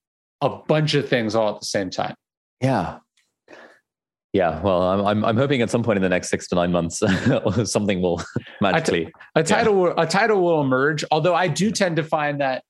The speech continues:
Speaker 1: the, the books are better when the title is discovered early, because then you can write around
Speaker 2: Mm.
Speaker 1: the title, you know?
Speaker 2: Yeah.
Speaker 1: Um, uh, you know, The Black Swan wasn't,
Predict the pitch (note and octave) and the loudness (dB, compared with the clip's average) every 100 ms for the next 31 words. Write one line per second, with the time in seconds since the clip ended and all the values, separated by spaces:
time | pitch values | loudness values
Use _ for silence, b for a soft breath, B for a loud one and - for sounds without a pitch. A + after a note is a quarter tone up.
0 | _ _ - E3+ G#3 _ _ _ _ _ | _ _ -8 -8 -8 _ _ _ _ _
1 | - C3+ G#2 D#3 F3 - - C#3 A2 D#3 | -6 -6 0 0 0 -4 -4 -4 0 0
2 | E3 D#3 C#3+ C3+ - C#3+ C#3+ C#3+ C3 - | 2 0 0 -2 -2 0 2 0 -2 -4
3 | C3+ B2 - A#2 - C#3+ B2+ - D3 C#3 | -6 -6 -8 -8 -2 -2 -2 -2 -2 -2
4 | B2 B2 C3 C3+ C3 A#2+ - A2 G#2 G#2+ | -4 -4 -2 0 -2 -2 -4 -4 -4 0
5 | B2 C3 - C3+ G#2+ A2+ A2+ A2+ A2 G#2+ | 0 0 -4 -4 -2 0 0 0 -2 -2
6 | A2 A2 G#2+ A2+ G3 G#3 - - C#3 D3 | -2 0 0 0 0 -2 -6 -2 0 0
7 | F3+ - C3+ A#2 G#2+ G#2 B B B B | 0 0 0 0 -2 -6 B B B B
8 | - C3 A#2 A2 - - - B2 A#2 A2+ | -2 0 2 0 -2 -10 -4 0 0 0
9 | C#3 D3+ D#3 - C3+ D3+ C#3+ B2 A#2 B2 | 2 2 -2 -4 -2 0 0 0 0 -2
10 | A#2 B2+ A2 | 0 -2 -2